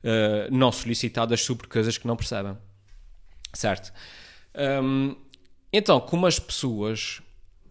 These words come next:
pá, só naturalmente, eh, eh, instintivamente, eh, o, o que quer que se diga, as pessoas são naturalmente, hum, pá, hostis, eh, conflituosas, cha-, chama-lhe o que quiser.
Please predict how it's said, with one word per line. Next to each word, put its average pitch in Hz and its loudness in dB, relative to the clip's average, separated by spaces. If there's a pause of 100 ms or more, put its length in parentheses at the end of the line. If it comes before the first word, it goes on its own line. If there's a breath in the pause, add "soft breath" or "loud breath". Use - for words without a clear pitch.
(400)
pá, 127 -4
só - 2
naturalmente, 135 2 (120)
eh, 92 -12
eh, 98 -10
instintivamente, 107 -4
eh, 95 -20
o, 107 -12
o 104 -10
que - -20
quer 107 -6
que - -8
se - -4
diga, 107 0
as 127 -2
pessoas 127 -4
são 127 2
naturalmente, 127 0
hum, 113 -4 (2000 soft breath)
pá, - -20
hostis, 123 -2
eh, 107 4
conflituosas, 117 0
cha-, 120 -2
chama-lhe 117 0
o 107 -4
que - -16
quiser. 95 -8